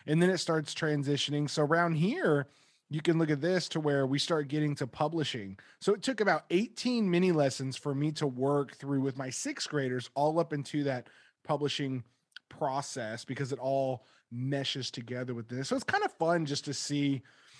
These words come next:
you know, how, how long it takes. So when you look back, I don't really have lessons that I go back to. I read <laughs> you lessons all the time,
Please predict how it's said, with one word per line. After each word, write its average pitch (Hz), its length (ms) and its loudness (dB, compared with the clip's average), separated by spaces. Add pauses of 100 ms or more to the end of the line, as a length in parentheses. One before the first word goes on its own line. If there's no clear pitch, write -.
(140)
you 156 140 -2
know, 139 300 2
how, 185 280 -2
how 202 240 0
long 180 280 0
it 143 100 -6
takes. 160 280 -4
So 156 260 0
when 170 180 2
you 165 140 2
look 170 240 0
back, 139 420 -4 (1120)
I 175 40 6
don't 190 120 2
really 165 220 2
have 139 260 0
lessons 131 420 -4
that 135 100 -2
I 131 40 -4
go 135 140 -2
back 123 260 -4
to. 139 160 -4
I 127 40 0
read 127 320 -4
<laughs> 110 100 -10
you 160 60 -4
lessons 139 320 -6
all 139 100 -2
the 139 100 -2
time, 147 340 -2